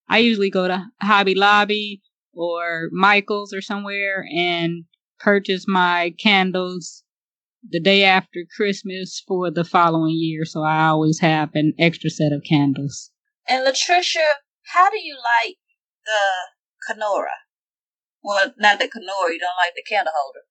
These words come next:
Speaker 2: but <laughs>
Speaker 1: <laughs>
Speaker 2: how do you like the candles? What's the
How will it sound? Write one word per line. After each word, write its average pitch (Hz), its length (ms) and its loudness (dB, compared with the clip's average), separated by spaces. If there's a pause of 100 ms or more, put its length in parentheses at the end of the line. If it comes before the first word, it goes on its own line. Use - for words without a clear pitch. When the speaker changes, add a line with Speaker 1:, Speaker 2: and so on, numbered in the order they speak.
(260)
Speaker 2:
but 269 560 2
<laughs> - 100 -8
Speaker 1:
<laughs> - 60 -6
Speaker 2:
how 311 100 4
do 311 80 -6
you 294 80 -10
like 277 200 0
the 247 120 -8 (140)
candles? 277 720 -8 (380)
What's 392 300 2
the 427 120 -6